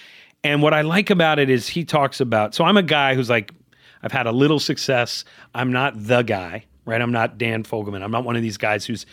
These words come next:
mounted a, or Kenya. Um, and so I'm still trying to find that space where I can m-, have a real platform and get one of these shots across the board and build from there.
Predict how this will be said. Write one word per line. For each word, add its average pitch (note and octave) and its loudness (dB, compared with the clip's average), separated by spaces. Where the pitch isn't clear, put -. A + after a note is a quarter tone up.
mounted A#2 0
a, G#2 -2
or A2+ -6
Kenya. A2 -2
Um, B2 0
and D3+ -4
so G#3+ 4
I'm A3 6
still A3 4
trying G#3 2
to D#3 0
find E3+ 2
that C#3+ 0
space C#3 -2
where A#2+ 0
I A2+ 2
can A2 -8
m-, C3+ -8
have C3+ -2
a B2+ 2
real A#2+ 2
platform G2+ -4
and F2 -14
get B2+ -4
one A#2 -4
of G#2+ -6
these G#2 -6
shots G2+ -4
across G#2 -10
the G#2 -12
board A#2+ -2
and F#2+ -8
build G#2 -4
from G#2 -12
there. G2+ -8